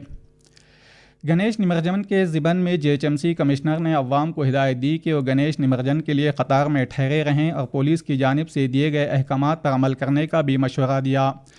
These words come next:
اور ٹریفک ڈائیورژن راستوں کو ہی اپنانے پر زور دیا اور ایمرجنسی حالات میں ون ڈبل زیرو اور ون زیرو ایٹ پر رابطہ کرنے کی ہدایت دی۔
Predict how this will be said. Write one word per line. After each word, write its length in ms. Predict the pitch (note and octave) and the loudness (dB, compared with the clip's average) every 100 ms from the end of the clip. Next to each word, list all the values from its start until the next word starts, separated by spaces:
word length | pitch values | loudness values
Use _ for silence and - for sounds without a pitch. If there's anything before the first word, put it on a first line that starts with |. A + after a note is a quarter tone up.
| - - | -20 -10
اور 200 | - D#3+ | 0 0
ٹریفک 680 | E3 - D3 E3 D#3+ F#3+ F3+ | 0 -4 0 2 0 -4 -2
ڈائیورژن 560 | C#3 C#3 D3 D3 E3+ | 0 2 0 -2 -2
راستوں 420 | D#3+ C3+ C3+ D#3 E3 | 2 0 0 -2 0
کو 140 | E3 | 0
ہی 120 | D3 | 0
اپنانے 440 | C3+ C3+ C#3 E3 E3+ | 0 0 0 0 0
پر 200 | C#3+ B2+ | -2 0
زور 320 | B2+ C#3 C#3 | 0 0 0
دیا 340 | C#3 C#3 C3+ C#3 - - - | 0 2 0 -2 -14 -20 -6
اور 160 | E3 D#3+ | -2 0
ایمرجنسی 600 | D#3 D#3 E3 F#3+ F#3+ G3+ | 0 0 0 -2 -2 -2
حالات 540 | D3+ C#3 C#3+ E3 - | 0 2 2 0 -2
میں 260 | D#3+ D#3 F3 - - - A2+ | -2 0 -2 -8 -16 -12 -4
ون 220 | B2+ D#3+ D#3+ | 0 0 2
ڈبل 260 | C#3+ C#3 | 2 2
زیرو 360 | C3+ C#3+ D#3+ F3 - | 0 0 0 -2 -4
اور 280 | C#3+ D3 D#3 D3 | 0 0 0 -2
ون 180 | C#3 C#3 | -2 0
زیرو 180 | C#3+ C3+ | 0 -2
ایٹ 320 | C3+ E3 - | 0 -2 -2
پر 120 | C#3 | -2
رابطہ 300 | C3 C3+ C#3+ | 0 0 -2
کرنے 380 | C#3+ C#3 C#3+ E3+ | -2 0 0 0
کی 260 | D3 C3 | -2 -2
ہدایت 320 | C#3+ D3+ C3 B2 | 0 0 0 -2
دی۔ 320 | A#2+ C#3 | -2 0